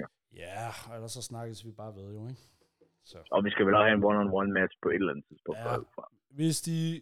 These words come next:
Speaker 2: snart
Speaker 1: Inden,
Speaker 2: tager sig
Speaker 1: inden, inden du
Speaker 2: sammen,
Speaker 1: bliver for
Speaker 2: så
Speaker 1: gammel. Inden du bliver for gammel.
Speaker 2: Det er kraftfanden fis med lige over til dig, du gamle,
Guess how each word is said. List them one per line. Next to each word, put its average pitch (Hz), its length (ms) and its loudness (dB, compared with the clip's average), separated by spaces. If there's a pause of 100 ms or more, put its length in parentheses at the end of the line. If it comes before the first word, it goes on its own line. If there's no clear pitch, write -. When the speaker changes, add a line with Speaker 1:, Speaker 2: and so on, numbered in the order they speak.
(140)
Speaker 2:
snart - 220 2
Speaker 1:
Inden, 127 260 6
Speaker 2:
tager 131 120 8
sig 143 320 6
Speaker 1:
inden, - 0 -
inden 143 160 8
du 139 60 6
Speaker 2:
sammen, 139 80 2
Speaker 1:
bliver 110 220 8
for 104 80 8
Speaker 2:
så 104 80 6
Speaker 1:
gammel. 104 200 6 (640)
Inden 123 180 6
du 117 40 2
bliver 107 200 6
for 98 180 2
gammel. 92 240 0
Speaker 2:
Det 135 280 6
er 143 40 4
kraftfanden 143 760 0
fis 139 360 0
med 131 100 0
lige 139 200 0
over 127 220 0
til 120 160 -6
dig, 104 180 -4 (100)
du 113 100 -4 (200)
gamle, 90 360 -8